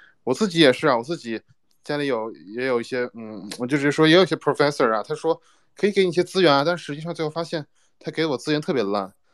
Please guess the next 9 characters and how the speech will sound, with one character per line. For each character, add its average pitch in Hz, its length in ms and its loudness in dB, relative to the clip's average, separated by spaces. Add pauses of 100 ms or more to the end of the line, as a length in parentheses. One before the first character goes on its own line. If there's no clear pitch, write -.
(180)
还 143 100 -2
不 147 100 -2
如 151 100 2
我 127 80 6
自 147 140 -2
己 107 240 -6
随 113 160 -8
便， 120 260 -2 (880)
嗯， 131 320 -10